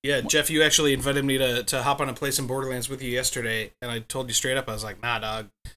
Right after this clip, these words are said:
I'm, I'm taking time off from actually playing the, the games that I, that are currently out in order to just be,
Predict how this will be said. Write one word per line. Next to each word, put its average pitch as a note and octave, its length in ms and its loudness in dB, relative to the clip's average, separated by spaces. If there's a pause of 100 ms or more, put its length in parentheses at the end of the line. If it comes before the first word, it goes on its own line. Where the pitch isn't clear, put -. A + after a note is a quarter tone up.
(180)
I'm, A#2+ 280 -4
I'm A#2 220 -8
taking D3 420 -2
time C3+ 460 0 (420)
off C#3 400 2 (320)
from C3 240 -2
actually C3 400 0
playing C3 640 -2 (1120)
the, B2 400 -2 (220)
the B2+ 60 -4
games C3 380 0
that C3+ 140 0
I, B2 180 0 (120)
that B2 100 -4
are A2 100 -6
currently B2+ 480 -4
out C3 320 -2
in C3+ 180 -4
order C#3 400 0
to A#2+ 640 0 (960)
just C#3+ 460 6 (220)
be, B2 540 0